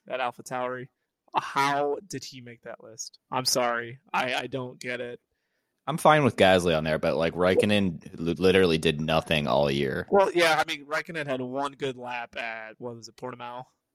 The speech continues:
Speaker 1: where he went from, like, seventeenth to seventh in one lap because it was half damp. I mean, yeah, I think, I mean, if Gasly was, like, forty-eighth or something, I would have been like, "Whatever." I think he ended up, like, somewhere in the twenties or thirties. Like, con-, like, seriously,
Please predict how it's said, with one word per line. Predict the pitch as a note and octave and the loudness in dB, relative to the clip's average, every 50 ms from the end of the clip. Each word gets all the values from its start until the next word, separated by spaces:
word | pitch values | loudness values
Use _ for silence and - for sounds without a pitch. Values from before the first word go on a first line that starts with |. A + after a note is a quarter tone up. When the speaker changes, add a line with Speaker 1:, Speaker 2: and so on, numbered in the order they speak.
| _ _ | _ _
Speaker 1:
where | - A#2+ A#2+ | -8 -8 -6
he | A#2 | -6
went | A#2 A#2 A#2 - | -6 -8 -10 -12
from, | - - A#2+ | -18 -14 -10
like, | A#2 A#2 G#2+ _ _ _ _ _ | -10 -10 -10 _ _ _ _ _
seventeenth | - - - B2 A2 A#2 A2+ - - A#2 A#2 - - | -8 -4 -4 -4 -4 -6 -10 -14 -14 -14 -14 -14 -14
to | - A2+ A2+ A2 G#2+ - - _ _ | -10 -10 -8 -8 -8 -10 -12 _ _
seventh | - - - B2 A#2 A2 A2 A2+ A2+ _ _ - - | -4 -2 0 0 0 -2 -4 -8 -14 _ _ -14 -14
in | A#2 A#2 A2+ | -12 -12 -8
one | A#2 A#2 A#2 | -10 -10 -8
lap | A2+ A#2 A2 A2 - | -6 -6 -6 -6 -6
because | - A#2 - A#2 A2+ A2 | -8 -10 -8 -8 -10 -10
it | A2+ - | -10 -10
was | A#2 A2 G#2 - - - - | -8 -6 -4 -4 -4 -4 -6
half | - - A2+ A2+ A2 _ _ | -4 -2 -2 -2 -4 _ _
damp. | - B2 A2+ A2+ A2+ A#2+ - _ _ _ _ _ _ _ _ _ _ _ _ _ _ _ _ _ - | -6 -4 -4 -4 -8 -10 -14 _ _ _ _ _ _ _ _ _ _ _ _ _ _ _ _ _ -2
I | - | -2
mean, | C#3+ D3 C#3+ D3 | 0 0 -2 0
yeah, | D3 C#3+ A#2+ A2+ A2+ - | 0 -2 -2 -2 -4 -4
I | - C3+ C#3 | -4 -6 -6
think, | C#3 - F3 D#3 A#2+ _ _ - | -4 -4 -6 -6 -6 _ _ -12
I | - D3 | -10 -8
mean, | D3+ D3 C#3+ | -6 -4 -6
if | C3 B2+ A#2 | -6 -4 -4
Gasly | C#3+ C#3+ C#3+ C#3+ - D#3 C#3+ | -2 -2 -2 -2 -2 -2 -2
was, | C3 B2 A#2 | -4 -4 -4
like, | B2 A#2+ A#2 _ | -8 -12 -12 _
forty-eighth | _ - - C#3 C3+ C3 B2 A#2+ B2 B2 B2 A#2+ - | _ -8 -4 -4 -4 -2 -4 -8 -10 -12 -14 -14 -14
or | B2+ A2+ | -16 -16
something, | - - A#2 A2 G2+ B2+ A#2+ A#2 | -14 -14 -14 -14 -14 -18 -20 -16
I | A#2 A2+ | -14 -14
would | A2+ A2 A2 | -14 -12 -12
have | A#2 A2+ | -14 -14
been | A2 | -14
like, | A2+ G#2+ _ _ | -16 -18 _ _
"Whatever." | G#2 A2+ G#2+ G#2+ G#2+ G#2 G#2+ G#2+ - _ _ _ _ _ _ _ _ _ _ _ - | -10 -10 -10 -10 -12 -14 -14 -16 -16 _ _ _ _ _ _ _ _ _ _ _ -4
I | B2 B2 | -2 0
think | C3+ B2+ - | 0 -2 -2
he | - B2 A#2+ | -4 -4 -4
ended | A#2 A#2 A2+ A#2+ | -4 -6 -8 -10
up, | A2 - | -10 -10
like, | A2+ A2 G2+ _ _ - | -10 -14 -14 _ _ -12
somewhere | - B2 A#2+ A#2 | -10 -8 -8 -8
in | A2+ A2 | -8 -10
the | G#2 | -12
twenties | - - A#2+ A#2 A#2 A2+ G#2+ | -14 -10 -8 -8 -8 -8 -10
or | - - | -10 -10
thirties. | - - A2 G#2+ A2 A2+ A#2 B2+ - - - _ _ - | -6 -6 -6 -6 -6 -8 -10 -10 -12 -14 -16 _ _ -8
Like, | A#2+ - | -8 -6
con-, | - - C#3+ - - - | -4 -6 -8 -8 -6 -10
like, | D3 - - | -10 -6 -4
seriously, | - - - F3 D#3+ D3+ D3+ - - D3+ D3 C#3+ C#3+ | -4 0 2 2 2 2 0 -2 -4 -4 -4 -4 -6